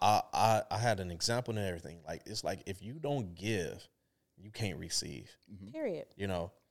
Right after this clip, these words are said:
Speaker 1: if
Speaker 3: Uh,
Speaker 1: you don't give, you cannot receive. Sometimes you have to take a back seat to the dollar.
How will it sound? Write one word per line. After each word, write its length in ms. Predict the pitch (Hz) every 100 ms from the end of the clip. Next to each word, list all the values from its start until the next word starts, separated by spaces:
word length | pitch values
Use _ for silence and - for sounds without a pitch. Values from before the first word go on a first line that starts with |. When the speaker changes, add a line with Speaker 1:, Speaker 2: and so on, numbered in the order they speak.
| _
Speaker 1:
if 120 | - 104
Speaker 3:
Uh, 60 |
Speaker 1:
you 180 | 104 143
don't 240 | 147 147 107
give, 260 | 104 110
you 80 | 101
cannot 400 | - 98 98 92
receive. 560 | 87 90 90 90 80 -
Sometimes 520 | - 123 - 135 113
you 60 | 110
have 140 | 104
to 60 | -
take 220 | - 92
a 60 | 80
back 260 | 90 87 -
seat 260 | - 87 -
to 100 | 85
the 60 |
dollar. 400 | 80 82 76 78